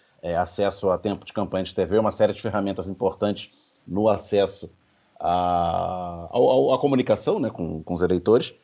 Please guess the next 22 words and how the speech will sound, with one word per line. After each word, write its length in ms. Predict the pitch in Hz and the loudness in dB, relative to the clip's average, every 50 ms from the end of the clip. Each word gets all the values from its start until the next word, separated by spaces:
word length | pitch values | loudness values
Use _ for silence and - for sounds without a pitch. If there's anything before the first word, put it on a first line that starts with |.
| _ _ _ _ _ _ | _ _ _ _ _ _
que 120 | - 117 | -6 -4
o 20 | |
P 100 | 117 135 | -4 -2
C 120 | 127 - 135 | -2 0 0
do 100 | 139 131 | 0 2
B 160 | 107 123 127 | 2 2 2
já 160 | 117 131 131 | 4 2 2
não 100 | 135 143 | 2 0
conseguiu 360 | 135 143 135 - 110 131 131 | -2 -2 -4 -2 -2 -4 -4
cumprir 440 | 135 143 123 110 - 127 127 151 170 | -4 -6 -8 -4 -2 0 2 4 4
a 60 | 143 | 2
primeira 960 | - - - 104 101 98 98 98 95 92 90 87 85 - 82 85 85 82 85 85 _ _ _ _ _ _ _ _ _ _ _ _ _ _ _ _ _ _ _ _ _ 98 | 2 2 -2 -2 0 0 2 2 2 2 0 -2 -2 -4 -6 -6 -8 -10 -12 -14 _ _ _ _ _ _ _ _ _ _ _ _ _ _ _ _ _ _ _ _ _ -6
em 160 | 92 95 87 | -6 -4 -4
dois 160 | 92 87 87 | -4 -4 -4
mil 100 | 95 92 | -4 -6
e 60 | 90 | -6
dezoito, 420 | 80 85 76 87 101 120 147 - - | -8 -8 -4 0 0 0 0 0 -2
que 100 | - 92 | 0 0
era 360 | 87 90 85 85 80 82 85 | 2 2 0 0 -2 -4 -4
da, 160 | 87 85 85 | -6 -8 -8
da, 100 | 87 85 | -10 -10
do, 460 | 85 - 85 85 82 82 87 85 78 | -12 -16 -18 -16 -14 -14 -14 -14 -16